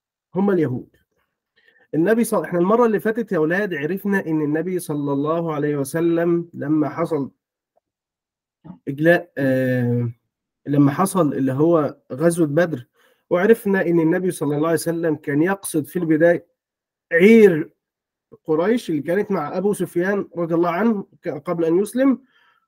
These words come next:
ولما عرف أبو سفيان إن النبي صلى الله عليه وسلم هي-، هي-، هي-، هيهاجم ال-، القافلة بتاعته،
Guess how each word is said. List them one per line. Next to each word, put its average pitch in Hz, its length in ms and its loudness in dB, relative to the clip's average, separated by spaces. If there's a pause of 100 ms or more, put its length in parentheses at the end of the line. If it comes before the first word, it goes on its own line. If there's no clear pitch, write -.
ولما 196 760 2
عرف 208 280 -2
أبو 165 220 -4
سفيان 180 760 -2
إن 160 120 0
النبي 170 340 0
صلى 156 140 -8
الله 156 120 0
عليه 165 120 0
وسلم 170 520 -2 (260)
هي-، 131 460 -6 (400)
هي-، 127 580 -10
هي-، 113 340 -6
هيهاجم 170 420 2
ال-، 165 160 4
القافلة 135 520 -2
بتاعته، 180 540 2